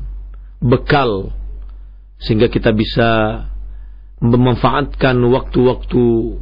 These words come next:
pada bulan Ramadan ini dengan sebaik-baiknya. Ramadan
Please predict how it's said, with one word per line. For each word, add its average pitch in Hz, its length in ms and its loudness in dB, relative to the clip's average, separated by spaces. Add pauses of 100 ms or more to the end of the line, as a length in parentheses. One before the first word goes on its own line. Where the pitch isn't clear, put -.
(200)
pada 123 220 4
bulan 123 240 4
Ramadan 110 340 2
ini 117 720 0 (240)
dengan 139 260 4
sebaik-baiknya. 104 880 0 (1400)
Ramadan 110 720 2